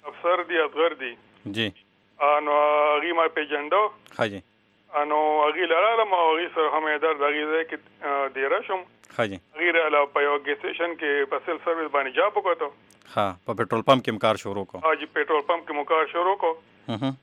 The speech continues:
Speaker 1: او خو په نرم مو کار کړو.
Speaker 2: صحیح.
Speaker 1: او خو بس بیا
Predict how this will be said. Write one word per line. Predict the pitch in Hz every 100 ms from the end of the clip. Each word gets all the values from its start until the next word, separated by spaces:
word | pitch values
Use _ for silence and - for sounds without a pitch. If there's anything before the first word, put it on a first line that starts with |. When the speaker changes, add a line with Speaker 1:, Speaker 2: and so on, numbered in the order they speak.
| _
Speaker 1:
او | 143 143 143
خو | - 170 165 156
په | 147 147
نرم | 160 156
مو | 143
کار | 143 165 165
کړو. | 185 196 - _ -
Speaker 2:
صحیح. | - 110 104 - _ _ _ _
Speaker 1:
او | 139 139 139 139 139 143
خو | - -
بس | 165 -
بیا | 156 180